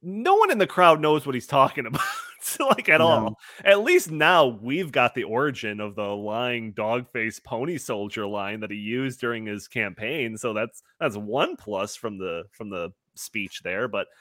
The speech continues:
Speaker 1: that's
Speaker 2: Yeah.
Speaker 1: not even the worst of it. But, uh, if you have a comment, throw it in there, Jim,
Speaker 2: Well,
Speaker 1: but I do wanna play the other clip.
Speaker 2: uh, well, well, yeah, we'll play the other clip, but, uh, yeah, I mean, I'm, I'm glad I finally know the, the, the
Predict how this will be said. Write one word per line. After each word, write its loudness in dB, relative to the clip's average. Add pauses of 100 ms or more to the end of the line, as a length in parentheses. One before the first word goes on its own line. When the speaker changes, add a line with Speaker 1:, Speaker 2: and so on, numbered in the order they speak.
(280)
Speaker 1:
that's 6
Speaker 2:
Yeah. 4
Speaker 1:
not 4
even -2
the 2
worst 4
of -4
it. -10 (100)
But, -4
uh, 2
if -6
you 2
have 4
a -2
comment, 2 (160)
throw 2
it 2
in -2
there, -2 (300)
Jim, 0
Speaker 2:
Well, 8
Speaker 1:
but 2
I 0
do -4
wanna 0
play -2
the -4
other -4
clip. -14 (100)
Speaker 2:
uh, -14
well, 6
well, 10
yeah, 6
we'll 0
play 0
the 4
other 2
clip, 0
but, -4 (100)
uh, 0 (260)
yeah, 8
I 10
mean, 8
I'm, 4
I'm 4
glad 10
I 6
finally 2
know 2
the, -4
the, -2 (100)
the -6